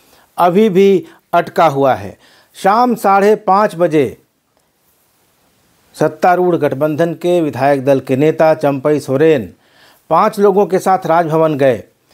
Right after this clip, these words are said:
इसके पहले उन्होंने राजभवन को एक चिट्ठी दी थी कि हमने कल साढ़े आठ बजे आपको सरकार बनाने का दावा पेश किया था, इस पर आपने कोई फैसला नहीं लिया है, हम आमंत्रण का इंतज़ार कर रहे हैं, बीस बाईस घंटे से ज़्यादा समय हो चुका है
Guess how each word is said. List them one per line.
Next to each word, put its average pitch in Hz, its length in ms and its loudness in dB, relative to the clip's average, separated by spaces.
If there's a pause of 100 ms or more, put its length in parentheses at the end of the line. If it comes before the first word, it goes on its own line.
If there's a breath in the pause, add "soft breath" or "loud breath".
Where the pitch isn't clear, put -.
(160 soft breath)
इसके 185 240 -2
पहले 196 340 0
उन्होंने 196 340 0
राजभवन 165 420 -2
को 160 120 -8
एक 131 80 -8
चिट्ठी 170 280 -6
दी 165 160 -2
थी 165 160 -4
कि 160 120 -8
हमने 147 280 -4
कल 160 360 0 (320 loud breath)
साढ़े 156 320 2
आठ 160 220 0
बजे 165 300 0
आपको 147 340 -2
सरकार 143 400 -4
बनाने 139 320 -4
का 139 160 -4
दावा 127 280 2
पेश 135 260 -2
किया 120 220 -2
था, 101 240 -12 (560 loud breath)
इस 160 120 -2
पर 220 180 2
आपने 202 280 0
कोई 202 160 0
फैसला 180 420 -2
नहीं 185 200 0
लिया 185 260 2
है, 185 280 0 (340 soft breath)
हम 156 160 0
आमंत्रण 170 440 -2
का 180 100 0
इंतज़ार 165 400 0
कर 180 200 -2
रहे 175 220 0
हैं, 175 200 0
बीस 151 200 -2
बाईस 156 260 0
घंटे 151 320 -4
से 160 160 -6
ज़्यादा 147 300 0
समय 156 260 -4
हो 147 140 -4
चुका 147 280 -2
है 143 260 -2